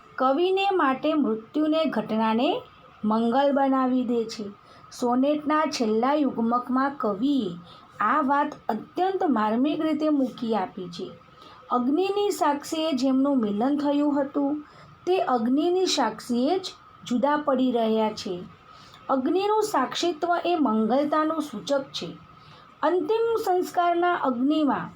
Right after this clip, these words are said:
કવિએ સાક્ષીત્વનું આરોપણ કરીને મૃત્યુની ઘટનાને પણ મહિમાવંતી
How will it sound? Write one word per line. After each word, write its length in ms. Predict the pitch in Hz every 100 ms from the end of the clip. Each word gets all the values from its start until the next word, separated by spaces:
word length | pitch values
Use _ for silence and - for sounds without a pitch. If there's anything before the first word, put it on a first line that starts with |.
| - - - -
કવિએ 460 | 269 262 320 349 392
સાક્ષીત્વનું 920 | 359 247 208 - 359 349 359 359 370
આરોપણ 640 | - 202 233 320 349 349
કરીને 520 | 302 294 285 302 302 320
મૃત્યુની 760 | 233 220 - - 370 381 392
ઘટનાને 640 | 262 240 240 269 277 277
પણ 280 | 269 277 269
મહિમાવંતી 960 | 202 202 202 214 202 202 196 302 415